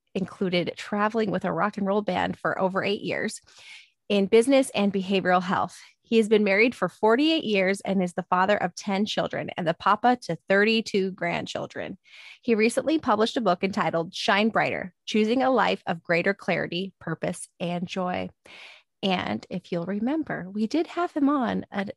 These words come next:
episode near the beginning of season one, and he is our dad,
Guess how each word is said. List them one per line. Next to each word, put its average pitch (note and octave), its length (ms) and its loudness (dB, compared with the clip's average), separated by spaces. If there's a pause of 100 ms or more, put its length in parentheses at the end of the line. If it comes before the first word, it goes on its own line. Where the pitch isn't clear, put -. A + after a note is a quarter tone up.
(160)
episode G3+ 640 0 (640)
near A#4 160 8
the F4 60 6
beginning F#3 460 2
of E3+ 80 -4
season F3 420 -2
one, F3 240 2
and F#3+ 220 -4
he G3+ 240 0
is G#3 240 0
our F#3+ 240 2
dad, E3+ 500 0